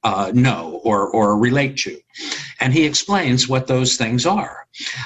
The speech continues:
Um, so that book became quite a hit amongst fans. So, uh, he decided he wanted to do the same kind of book about Abbott and Costello. He feels the same way I do about Bud and Lou. We love them.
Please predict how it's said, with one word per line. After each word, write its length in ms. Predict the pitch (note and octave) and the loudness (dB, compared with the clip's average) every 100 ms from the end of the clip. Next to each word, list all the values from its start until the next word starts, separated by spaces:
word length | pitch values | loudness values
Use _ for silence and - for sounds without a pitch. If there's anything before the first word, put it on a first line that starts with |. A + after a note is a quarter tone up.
| - - | -8 -2
Um, 680 | A2 A2 A2 G#2+ G#2+ G#2 - _ - - | 0 2 2 4 2 0 -8 _ -12 -4
so 440 | - D#3 D3+ - _ _ - - | 0 2 2 -2 _ _ -16 -8
that 260 | C3 F3+ G3 | -2 -2 2
book 220 | F#3+ - | 0 0
became 540 | C#3+ D3 B2 A#2 A2 - _ - | -2 0 -2 -2 -6 -12 _ -2
quite 240 | C#3+ A2+ | 0 0
a 60 | G2+ | 0
hit 320 | B2+ - - | 0 -2 -2
amongst 420 | G2+ G2+ F#2+ - | -2 -2 0 -4
fans. 540 | - C3+ A#2+ E2 F2+ - - - - - | 0 2 2 -2 -4 -6 -8 -12 -12 -6
So, 480 | - - B2 A#2 A2+ | -2 0 0 0 0
uh, 300 | A2 G#2+ G2+ | 0 0 0
he 160 | F3+ G#3 | 0 2
decided 520 | G#3 E3 B2+ C3 C3 | 2 0 0 0 2
he 80 | C3+ | 2
wanted 320 | B2 B2 B2 | 4 2 0
to 160 | B2+ | -2
do 140 | A2 A2 | 0 2
the 100 | A#2 | 2
same 320 | - C#3 D3 | 0 2 0
kind 300 | - B2+ A#2+ | 0 0 0
of 120 | G#2+ | -2
book 280 | F2 E2+ - - - - - | -2 -4 -6 -18 -14 -12 -4
about 480 | B2+ A2 G2 G#2+ - _ G#2 | -2 0 -2 -4 -10 _ -6
Abbott 260 | F#2 G#2+ | -4 -2
and 100 | B2 | -2
Costello. 640 | C#3+ D3 - G#3+ D#3 - - _ | -2 -2 0 0 -2 -6 -14 _
He 160 | C#3 C#3 | 0 2
feels 300 | D3 C#3+ B2+ | 2 2 -2
the 80 | A2+ | -2
same 260 | C3+ B2+ | 0 2
way 140 | A#2 G#2+ | 2 2
I 140 | G#2 | 0
do 200 | G#2 F#2+ | 0 0
about 340 | F2+ F2+ F#2 | 0 -2 -2
Bud 160 | G2 F#2 | -2 0
and 160 | F2+ E2+ | -2 -4
Lou. 180 | D#2+ F2 | -6 -2
We 100 | G2 | -2
love 300 | F#2+ F#2 | -2 -6
them. 100 | - | -8